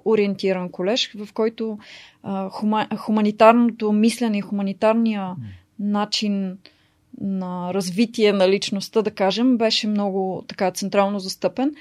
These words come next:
Speaker 1: И благодарение на моята културна антропология, която споменах в началото, а, всъщност аз успях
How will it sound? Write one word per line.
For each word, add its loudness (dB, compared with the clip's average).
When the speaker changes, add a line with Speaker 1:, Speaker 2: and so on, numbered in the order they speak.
Speaker 1:
И -2
благодарение 8
на 10
моята 6
културна 4
антропология, 4
която 0
споменах -2
в -18
началото, 2
а, -6
всъщност -4
аз -2
успях -2